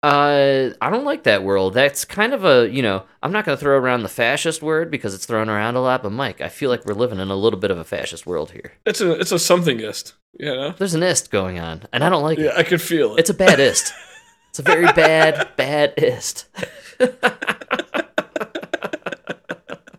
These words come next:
Speaker 2: I think you don't wanna be in is an ist.
Speaker 1: <laughs> And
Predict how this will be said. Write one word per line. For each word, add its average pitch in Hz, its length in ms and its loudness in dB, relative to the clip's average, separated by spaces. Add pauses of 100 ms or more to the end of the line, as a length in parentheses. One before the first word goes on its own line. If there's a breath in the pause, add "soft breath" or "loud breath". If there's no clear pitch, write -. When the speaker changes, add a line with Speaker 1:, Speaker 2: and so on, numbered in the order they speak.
(1900 loud breath)
Speaker 2:
I - 40 -2
think 156 120 0
you 143 100 0
don't 151 220 4
wanna 131 160 0
be 147 300 6
in 160 240 4 (340 loud breath)
is 349 180 2
an 240 120 -2
ist. 302 300 -4
Speaker 1:
<laughs> 262 680 2 (640 loud breath)
And 190 320 0